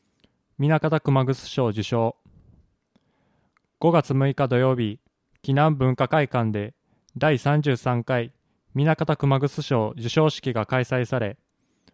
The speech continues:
東京大学大学院教授、塚谷弘和氏が自然科学の部で受賞されました。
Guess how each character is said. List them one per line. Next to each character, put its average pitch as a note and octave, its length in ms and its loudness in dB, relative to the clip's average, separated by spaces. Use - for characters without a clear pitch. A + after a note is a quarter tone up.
東 D#3+ 180 4
京 D#3+ 220 2
大 D3+ 180 2
学 A2+ 460 -4
大 C#3 200 2
学 D3+ 240 0
院 A#2+ 160 2
教 A2+ 200 0
授、 A2 280 -4
塚 E3+ 220 -4
谷 C3 140 2
弘 C#3 240 0
和 C3 80 0
氏 A2 240 -8
が G#2 220 -4
自 - 200 -12
然 D#3 180 2
科 E3 140 2
学 C3+ 160 0
の A2+ 100 0
部 A2+ 140 0
で A2 240 -2
受 A2+ 140 -10
賞 B2+ 180 0
さ C3+ 100 -2
れ C3 80 -2
ま C3 120 0
し - 100 -8
た。 G2+ 220 -6